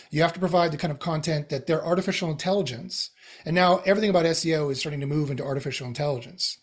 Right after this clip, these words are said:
as, as you, as you mentioned, and I'm sure we're gonna talk a lot about. Um, you just have to provide what their artificial intelligence thinks the user wants. So that means you need to find what is called the query intent, the, the intention behind that search query.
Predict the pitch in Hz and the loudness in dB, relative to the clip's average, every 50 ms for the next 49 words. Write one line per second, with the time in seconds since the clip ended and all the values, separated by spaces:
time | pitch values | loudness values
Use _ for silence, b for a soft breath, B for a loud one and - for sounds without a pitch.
0 | B B B B B B B B B B - - 127 131 127 117 - 139 139 123 | B B B B B B B B B B -10 -6 -4 -4 -4 -2 -2 -2 0 0
1 | 131 131 131 135 139 139 120 123 131 131 135 139 135 131 - 131 120 123 123 127 | 0 0 -2 -2 -2 -4 -4 -4 -2 -2 0 -2 -2 -2 -2 -2 -2 -2 -4 -4
2 | 123 120 - 151 139 131 123 123 151 139 135 - 139 131 131 127 120 139 143 127 | -4 -4 -4 -2 -4 -4 -4 -2 -2 -2 -2 -2 -4 -4 -4 -4 -2 -2 -2 -2
3 | 120 120 B B B B B B B B B - 147 151 147 143 151 156 151 202 | -2 -6 B B B B B B B B B -2 0 0 0 0 0 0 2 2
4 | 196 - 233 233 233 - 233 196 190 185 180 180 175 160 160 165 160 156 160 170 | 4 4 2 2 2 2 4 6 6 6 6 6 4 2 0 -2 0 0 2 2
5 | 180 180 - 170 180 190 180 190 185 - 175 160 147 - - 175 175 180 160 151 | 2 2 2 2 2 2 2 0 -2 -2 -4 -4 -4 -2 2 2 4 4 4 2
6 | 143 131 135 - - - - _ - 190 180 175 170 - - - - - 165 165 | -2 -2 -2 -4 -4 -4 -4 _ 2 2 2 2 0 -2 -2 -2 -2 0 -2 -2
7 | 156 160 190 220 240 196 147 135 123 113 - 92 - - - _ - - - - | 0 0 2 2 2 2 0 -2 -6 -8 -10 -14 -16 -18 -20 _ -14 -14 -14 -14
8 | B B B B B B B B B B - - 180 175 170 160 170 170 170 175 | B B B B B B B B B B 2 6 6 6 6 6 6 4 4 4
9 | 180 185 185 180 160 170 185 185 165 - - - 185 175 175 170 165 165 170 151 | 4 4 4 2 2 0 0 0 -2 -2 0 2 2 4 4 4 2 0 0 0
10 | - - - 180 170 156 143 131 139 - - - 185 180 180 180 180 175 165 143 | -2 -2 0 2 2 2 0 -2 -6 -10 -6 -2 2 2 4 4 4 2 2 0
11 | 139 - - 170 175 156 - - - - 147 139 139 - 170 151 156 147 143 - | -2 -4 -4 -4 -4 -4 -4 -8 -10 -10 -10 -10 -8 -6 -4 -2 -2 -2 -2 -4
12 | - - 196 202 190 - 208 185 170 156 147 139 165 160 160 156 151 143 139 - | -2 -2 0 0 0 2 2 2 2 2 0 0 0 0 0 0 -2 -2 -2 -2
13 | - 160 160 156 - - 156 - - - B | -2 -2 -4 -4 -6 -10 -12 -12 -14 -14 B